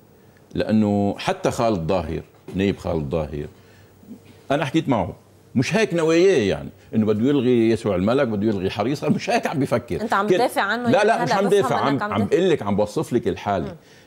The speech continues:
Speaker 1: يعني كان في نوع من، آه، ردة فعل إنه بدكم تدقوا بشعارات دينية، فإذا كل هالشعارات الدينية شيلوها من الضاحية لجوني مثلًا.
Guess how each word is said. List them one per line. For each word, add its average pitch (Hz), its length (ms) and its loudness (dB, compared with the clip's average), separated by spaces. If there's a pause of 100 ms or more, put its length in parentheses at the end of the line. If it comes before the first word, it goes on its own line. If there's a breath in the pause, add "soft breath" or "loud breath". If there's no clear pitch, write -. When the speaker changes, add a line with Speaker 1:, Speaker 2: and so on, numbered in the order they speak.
Speaker 1:
يعني 107 440 0
كان 202 340 2
في 196 220 2
نوع 202 280 2
من، 185 360 0
آه، 139 280 2
ردة 175 220 2
فعل 156 380 2
إنه 147 300 0
بدكم 147 520 -2
تدقوا 151 320 0
بشعارات 131 640 2
دينية، 156 560 0 (180 loud breath)
فإذا 175 240 2
كل 240 180 2
هالشعارات 139 500 0
الدينية 131 280 2
شيلوها 98 340 0
من 127 80 2
الضاحية 190 680 0 (260 loud breath)
لجوني 143 720 2
مثلًا. 82 400 -4